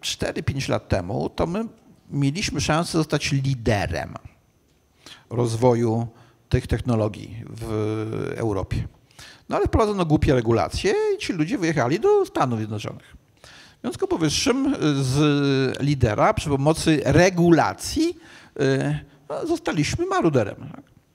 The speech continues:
Więc, y, regulacje nie przeszkadzają, regulacje szkodzą. Po co są regulacje?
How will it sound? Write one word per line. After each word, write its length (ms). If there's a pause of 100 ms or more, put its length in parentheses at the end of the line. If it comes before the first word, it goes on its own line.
(460)
Więc, 300
y, 480
regulacje 840
nie 240
przeszkadzają, 840
regulacje 640
szkodzą. 380
Po 140
co 100
są 160
regulacje? 480